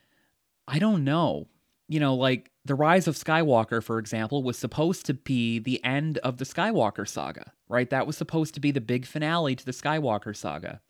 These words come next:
And I know that it really disappointed a lot of people,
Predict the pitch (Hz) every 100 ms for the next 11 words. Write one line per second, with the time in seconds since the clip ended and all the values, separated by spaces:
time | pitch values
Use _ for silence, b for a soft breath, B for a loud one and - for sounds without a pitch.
0 | _ 131 131 135 160 185 151 123 113 -
1 | b b b b 131 120 139 143 135 -
2 | - 185 214 151 113 107 - 107 98 120
3 | 196